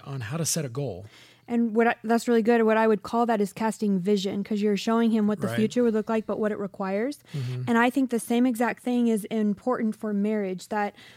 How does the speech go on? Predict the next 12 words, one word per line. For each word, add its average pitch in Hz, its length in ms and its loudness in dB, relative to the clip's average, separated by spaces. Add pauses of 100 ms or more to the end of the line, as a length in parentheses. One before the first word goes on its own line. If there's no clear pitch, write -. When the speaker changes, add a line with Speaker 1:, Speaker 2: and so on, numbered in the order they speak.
(160)
Speaker 2:
um, 208 600 -2
that 214 480 -2 (480)
both 294 260 4
the 254 100 2
husband 220 340 2
and 208 160 0
wife 220 280 -2
are 220 80 -2
reminding 220 640 4
each 220 180 0
other 214 180 0
constantly, 208 720 -4